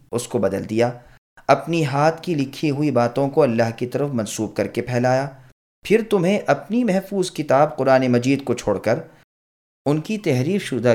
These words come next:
کتاب کی کیا ضرورت؟ افسوس کہ وہ تم سے نہ پوچھیں اور تم ان سے دریافت کرتے پھرو۔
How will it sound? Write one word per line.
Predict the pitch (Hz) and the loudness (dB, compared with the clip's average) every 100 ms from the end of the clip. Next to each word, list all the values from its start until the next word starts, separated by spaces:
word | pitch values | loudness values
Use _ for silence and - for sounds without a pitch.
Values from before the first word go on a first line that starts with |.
| - | 2
کتاب | 101 98 - - | -2 -2 -2 -6
کی | 165 | -2
کیا | 208 240 | 0 2
ضرورت؟ | 214 113 76 69 - - _ _ _ _ _ | 2 0 -2 -8 -16 -20 _ _ _ _ _
افسوس | - 127 - 165 202 190 - | 4 4 2 4 4 2 -6
کہ | - 165 | 0 2
وہ | 143 139 | 4 2
تم | 139 165 190 | 0 0 0
سے | - 165 | 0 0
نہ | 143 131 147 | 2 2 2
پوچھیں | 180 - 190 202 196 - _ | 0 0 -2 -2 -6 -20 _
اور | - | -2
تم | - - 160 - | -2 2 0 0
ان | 104 | -4
سے | 92 123 | 0 0
دریافت | 127 139 151 147 | 2 2 2 2
کرتے | 156 165 | -4 -4
پھرو۔ | 160 175 | -4 -4